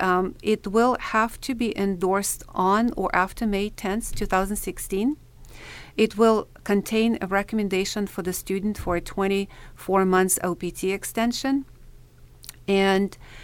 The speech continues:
it will also have to, uh, have a signed Form I nine eighty-three mentoring and training plan that we just discussed in detail. What else? Well, the student will have to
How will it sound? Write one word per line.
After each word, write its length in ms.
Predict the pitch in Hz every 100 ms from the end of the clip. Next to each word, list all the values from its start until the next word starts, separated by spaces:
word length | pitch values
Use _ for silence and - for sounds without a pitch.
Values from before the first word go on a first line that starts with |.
| - -
it 240 | 214 202
will 220 | 190 214 202
also 680 | 196 202 202 - 208 196 -
have 500 | - - 202 208 -
to, 460 | - - 208 196 202 - - - -
uh, 300 | - 175 160 -
have 300 | 180 208 202
a 80 | 190
signed 440 | - 208 196 214
Form 340 | - 190 196 196
I 240 | 180 185 214
nine 360 | 202 185 202 -
eighty-three 720 | 190 190 185 - 185 202 294 - - - -
mentoring 440 | 196 190 - 202
and 140 | 180 175
training 320 | 185 180 185
plan 300 | - 190 220
that 260 | 175 -
we 220 | - 185 180
just 360 | - 185 185
discussed 640 | - 175 - 170 220 - - - - -
in 180 | - 180
detail. 560 | 175 165 - 185 220 247 - - - -
What 200 | 196 226
else? 380 | 214 90 - - -
Well, 380 | 202 240 262 - -
the 160 | 202
student 460 | 220 - 294 330 214
will 160 | 214
have 340 | 202 226 226 - -
to 280 | 214 202